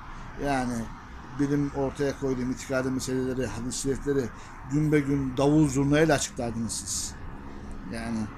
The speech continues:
cübbeli olsaydı, günde o bilgiler olsaydı o itikad dumba dünyaya duyururdu.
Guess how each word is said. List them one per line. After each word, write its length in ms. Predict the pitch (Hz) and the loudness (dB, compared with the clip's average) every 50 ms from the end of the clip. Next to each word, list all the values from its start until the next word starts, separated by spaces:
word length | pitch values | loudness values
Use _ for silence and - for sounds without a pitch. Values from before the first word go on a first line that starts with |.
| - - - | -10 -10 -8
cübbeli 340 | - - - - 143 135 143 | -8 -8 -2 0 2 2 4
olsaydı, 480 | 135 127 127 127 - - 151 147 131 123 | 2 2 0 -2 0 2 2 2 2 2
günde 240 | 120 120 123 123 127 | 0 0 0 2 2
o 240 | 123 120 123 120 117 | 2 0 0 0 0
bilgiler 340 | 131 127 120 127 127 131 135 | -2 -2 0 0 0 2 2
olsaydı 460 | 131 131 123 - - 151 143 131 127 | 2 0 0 0 2 2 2 2 2
o 100 | 120 120 | 0 -2
itikad 300 | 113 - 117 117 120 113 - - - - - - - - 131 | -2 -4 -4 -4 -4 -6 -8 -10 -12 -14 -12 -12 -8 -4 -2
dumba 340 | 139 143 139 139 131 113 110 | 0 2 2 2 0 0 -2
dünyaya 500 | 127 127 131 135 143 143 156 165 170 156 | -2 0 2 4 6 8 10 10 10 8
duyururdu. 420 | 147 131 120 113 107 101 101 | 6 4 2 0 -2 -6 -8